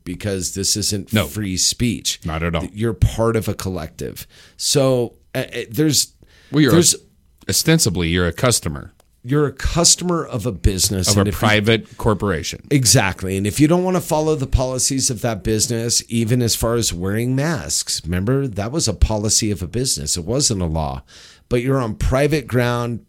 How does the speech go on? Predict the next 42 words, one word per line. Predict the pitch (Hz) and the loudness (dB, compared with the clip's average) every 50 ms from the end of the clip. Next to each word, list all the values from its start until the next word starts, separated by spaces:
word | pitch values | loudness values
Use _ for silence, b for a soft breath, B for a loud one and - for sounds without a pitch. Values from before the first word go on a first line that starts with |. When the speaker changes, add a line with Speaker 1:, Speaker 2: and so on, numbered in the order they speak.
| _ - - | _ -14 -6
Speaker 1:
in | - 110 98 | -6 -4 -4
a | 87 | -2
private | - - - 127 123 127 123 117 127 101 | 0 2 2 4 4 2 2 2 2 2
business | 87 110 107 101 - 107 101 104 101 98 - - b b b b b b b - - - | 4 2 2 2 2 2 2 2 2 2 0 -2 b b b b b b b -20 -18 -8
doing | - - 127 123 120 123 123 123 120 120 120 | 0 4 4 4 6 4 4 2 2 0 0
business | 104 - 117 113 107 - 117 110 98 - - | 0 0 0 2 2 0 0 0 0 -2 -2
with | 110 104 87 78 | -2 -4 -4 -2
that | 87 107 98 95 - 73 | -4 -4 -4 -4 -6 -4
business. | 95 92 82 76 - 78 67 58 55 - - b b b b b b | -4 -2 -2 -2 -2 -4 -4 -6 -4 -4 -4 b b b b b b
And | - 104 104 101 | -6 -4 -4 -4
if | - - | -4 -4
you | 110 | -2
don't | 107 131 143 151 - - | -2 0 -2 -2 -4 -6
follow | - - 143 143 147 147 143 139 | -4 -2 -2 0 0 0 0 -2
their | 127 101 90 107 107 113 117 | -2 -2 -4 -4 -2 -2 -2
rules, | 120 117 101 87 90 107 123 135 151 175 185 170 - | -2 -4 -4 -4 -2 -2 -2 -2 -2 -2 -4 -4 -4
they | - 117 | -4 -4
choose | 110 - - - - 127 127 123 120 - | -4 -4 -4 -2 -2 -2 -2 -2 -4 -6
not | - 98 92 - | -8 -10 -10 -10
to | - 95 | -12 -10
do | 78 85 80 | -10 -10 -10
business | 67 76 64 - - - - - - | -10 -8 -8 -8 -8 -6 -8 -8 -8
with | - - - | -10 -16 -16
you. | - - - _ B B B B B B B B | -16 -16 -18 _ B B B B B B B B
That, | 113 113 110 - - - _ - | -2 -2 -2 -4 -10 -20 _ -4
whether | - 113 135 139 156 165 | 0 2 4 6 6 6
that's | 151 151 147 139 - | 6 4 2 2 2
Speaker 2:
Yeah. | - 190 202 | 2 4 4
Speaker 1:
fair | 160 160 170 170 | 6 6 6 4
or | 160 | 4
unfair, | 131 135 143 151 156 - - 180 170 175 180 190 196 196 190 B B B B B B B B B B _ - - | 2 2 2 2 0 0 2 2 2 2 2 2 0 -2 -4 B B B B B B B B B B _ -20 -16
there's | - 120 110 151 165 156 - | -10 -2 2 4 4 6 6
no | 170 180 | 4 4
such | 170 - - 180 - - | 4 6 4 4 4 4
thing | - 160 147 143 139 | 2 2 2 0 2
as | 135 117 - | 2 2 2
fair | - - - - 127 113 104 98 95 | 2 0 0 0 0 2 2 0 -2
in | 92 87 | -2 -4
as, | 87 87 - - - - | -2 -2 -2 -2 -2 -2
as | - 117 123 104 - | -2 0 0 2 0
an | 107 92 | 0 0
adult. | 87 82 71 95 78 55 58 - - | -2 -2 -2 -4 -4 -4 -8 -12 -14